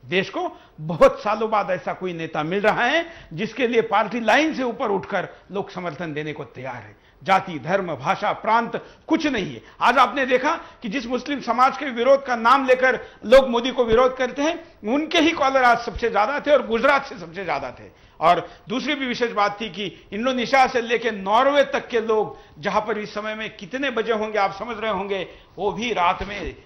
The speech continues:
इस कार्यक्रम को देख के कॉल कर रहे हैं, अपनी बात को रख रहे हैं।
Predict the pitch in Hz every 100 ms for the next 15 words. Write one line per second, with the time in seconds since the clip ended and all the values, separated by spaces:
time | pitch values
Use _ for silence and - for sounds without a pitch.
0 | - 190 - 180 185 190 151 139 113 196
1 | 226 - 320 320 - _ - 208 302 254
2 | 208 185 156 175 165 165 - 160 123 160
3 | 180 - 196 - - - 156 208 190 131
4 | 123 110